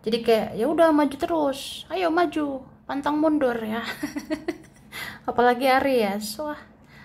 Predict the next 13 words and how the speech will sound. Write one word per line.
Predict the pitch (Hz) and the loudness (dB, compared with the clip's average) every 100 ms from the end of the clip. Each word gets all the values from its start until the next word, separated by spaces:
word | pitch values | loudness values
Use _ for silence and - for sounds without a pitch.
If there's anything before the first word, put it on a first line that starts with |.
| - | -8
apa | - 320 - 285 | -4 0 2 2
itu | 277 269 | 2 0
menyerah | 262 254 240 233 233 233 | 0 0 2 2 0 -4
ya? | - 254 269 - 359 359 427 - - - - - - - 440 415 | -10 -8 -8 -8 -6 -4 -4 -8 -14 -16 -20 -20 -20 -2 0 2
<laughs> | 415 - - - - - - - - - - - - 240 247 | -2 -10 -18 -18 -16 -16 -16 -20 -20 -20 -20 -20 -18 -8 0
Nggak | 233 247 285 | 2 2 2
ada | 330 - | 2 2
tuh | 330 320 - - - | -2 -4 -10 -20 -20
kamusnya | - 269 262 277 277 240 254 | 0 2 2 -2 -2 0 0
Aries | 269 277 277 285 | 2 0 -2 -8
ya. | 285 - - _ - - - 220 | -10 -14 -20 _ -20 -20 -16 -4
Menyerah, | 214 226 233 247 247 | 4 4 4 2 0
menyerah, | 247 233 247 254 254 | -6 -2 0 0 -2